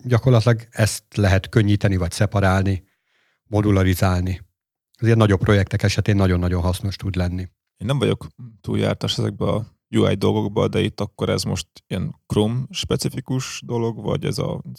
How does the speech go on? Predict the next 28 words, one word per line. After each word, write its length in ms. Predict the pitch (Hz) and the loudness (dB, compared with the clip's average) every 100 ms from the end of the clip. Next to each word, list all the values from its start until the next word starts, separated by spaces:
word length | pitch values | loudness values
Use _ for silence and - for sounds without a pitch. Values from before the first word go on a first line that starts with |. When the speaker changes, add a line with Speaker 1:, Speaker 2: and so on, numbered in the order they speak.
| - - | -18 -8
Speaker 2:
C 240 | - 113 | -2 -2
S 100 | - 120 | -2 -4
S 180 | - - | -4 -6
szabvány 440 | - 107 104 98 | -6 -4 -2 -2
része, 320 | 107 110 - | -2 -4 -4
vagy 120 | 110 | -6
ez 100 | 107 | -6
hogy 120 | 107 107 | -6 -6
működik 400 | - 123 117 - | -6 -6 -8 -8
ilyenkor? 380 | 113 123 123 _ _ | -6 -4 -6 _ _
Speaker 1:
Hát 180 | 139 - | -8 2
egyelőre 460 | 120 101 107 110 | 4 8 8 8
még 340 | 107 107 104 - _ | 6 6 2 -10 _
Chrome 580 | - 104 95 95 95 101 | 0 2 2 0 -2 -6
specifikus 800 | 101 - 92 - - 107 104 92 - | -8 -2 0 0 -4 -2 -2 -4 -6
dolog, 340 | 110 104 110 | -2 2 2
hogyha 280 | - 110 - | 2 0 2
jól 460 | 101 101 107 107 107 | 4 4 4 2 0
olvastam 500 | 110 107 104 - 113 | 2 4 4 2 2
a 60 | 107 | 4
dolgot, 500 | 110 113 139 160 - _ _ _ _ _ _ _ - | 4 6 6 4 0 _ _ _ _ _ _ _ 2
de 120 | 151 | 2
hamarosan 460 | 101 95 107 123 | 4 4 4 4
megérkezik 760 | 101 85 90 - 101 107 - - | 2 2 0 2 0 0 -6 -10
valószínűleg 440 | - 98 90 98 98 | -2 0 0 0 2
az 60 | 95 | 2
összes 260 | 90 95 | 0 -2
böngészőbe. 760 | 90 92 90 87 - 98 110 | 0 0 2 0 2 2 2